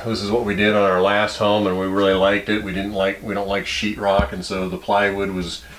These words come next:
something that we could put a clear coat on, and, or you could stain it, you know, just depending on your preference. And, uh, it comes out real nice, and then we'll trim it out with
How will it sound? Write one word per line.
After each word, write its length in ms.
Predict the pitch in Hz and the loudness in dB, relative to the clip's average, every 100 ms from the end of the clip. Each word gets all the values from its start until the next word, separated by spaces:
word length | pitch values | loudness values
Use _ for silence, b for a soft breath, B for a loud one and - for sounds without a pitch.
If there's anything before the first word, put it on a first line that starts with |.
| B | B
something 380 | - - 92 92 | -2 -2 0 -2
that 80 | 104 | -2
we 120 | 101 | -4
could 160 | 92 - | -6 -6
put 140 | 104 | -4
a 40 | |
clear 300 | - 110 104 | -2 0 0
coat 300 | 92 101 98 | 2 2 4
on, 240 | 95 95 95 | 4 4 2
and, 240 | 87 87 B B B | -2 -4 B B B
or 140 | 127 | 2
you 40 | 131 | 2
could 140 | 110 | -2
stain 320 | - 104 98 | 0 2 2
it, 180 | 101 110 | 0 -2
you 140 | - 110 | -4 0
know, 140 | 101 | 0
just 140 | 101 | 0
depending 400 | 98 95 98 98 | -4 2 2 4
on 100 | 95 | 2
your 80 | 95 | 2
preference. 640 | 95 98 - 95 - - - B B B B | 0 2 2 0 -2 -4 -12 B B B B
And, 420 | 92 92 90 87 | 0 2 2 0
uh, 400 | 90 87 87 87 - 104 - 123 | 2 2 2 0 -2 -10 -12 -12
it 280 | 117 113 | -10 -8
comes 220 | - 98 92 | -4 -2 2
out 200 | 92 95 | 0 0
real 160 | 90 | 0
nice, 360 | 87 90 90 - | 2 2 0 -4
and 80 | 87 | -4
then 120 | 87 | -4
we'll 100 | 82 | -6
trim 240 | - 92 | -4 -2
it 80 | 85 | 0
out 240 | 85 90 | 0 -2
with 340 | 87 78 - | -4 -10 -14